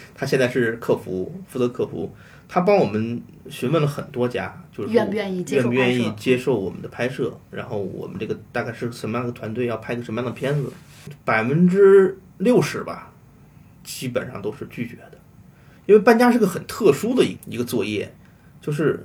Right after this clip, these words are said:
Speaker 1: 你想象一下，一群陌生人把你家带引号翻了个底儿朝天，你所有的，你最隐私的所有的跟你相关的物品都可能被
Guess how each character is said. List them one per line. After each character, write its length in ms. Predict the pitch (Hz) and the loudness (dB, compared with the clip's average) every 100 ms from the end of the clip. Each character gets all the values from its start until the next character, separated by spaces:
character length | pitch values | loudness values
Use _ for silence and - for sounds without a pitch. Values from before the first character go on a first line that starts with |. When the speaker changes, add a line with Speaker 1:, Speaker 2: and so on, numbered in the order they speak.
| - | -12
Speaker 1:
你 160 | - 175 | 0 2
想 240 | 190 110 | 2 0
象 160 | 127 123 | 0 -2
一 40 | |
下， 60 | 117 | -2
一 140 | - 165 | -2 -2
群 260 | - 127 | -2 0
陌 220 | 151 175 | 4 4
生 200 | 123 113 | 2 0
人 300 | 104 104 107 - - - - | -2 -2 -6 -10 -18 -20 -10
把 140 | 131 156 | -2 0
你 160 | 110 98 | -2 -2
家 460 | 135 131 131 - - - - | 2 2 2 -4 -14 -20 2
带 100 | 175 | 4
引 200 | 127 110 | 6 2
号 180 | 117 131 | 0 0
翻 320 | - - 190 | 2 4 6
了 60 | 180 | 6
个 100 | 131 | 4
底 100 | 143 | 0
儿 80 | - | -4
朝 200 | 110 123 | -6 -4
天， 340 | 139 139 143 - - - - - | -4 -6 -8 -16 -20 -20 -20 -6
你 160 | 131 | -2
所 380 | 123 - 123 190 | -2 0 6 10
有 160 | 185 113 | 10 6
的， 340 | 98 98 95 - - - | 0 -4 -6 -16 -20 -12
你 120 | 131 | -6
最 220 | 131 226 180 | -2 0 0
隐 240 | 117 107 | -2 -6
私 160 | - 139 | -2 2
的 140 | 120 | 2
所 180 | 120 151 | 2 0
有 80 | 139 | 2
的 160 | 107 | 0
跟 140 | 131 127 | 0 -2
你 80 | |
相 200 | 107 117 | -4 -4
关 140 | 117 117 | -2 -2
的 60 | |
物 120 | 113 110 | -4 -8
品 240 | - 95 | -12 -6
都 180 | 165 208 | 0 0
可 180 | - 95 | 0 -10
能 180 | 95 107 | -10 -4
被 220 | 113 | -4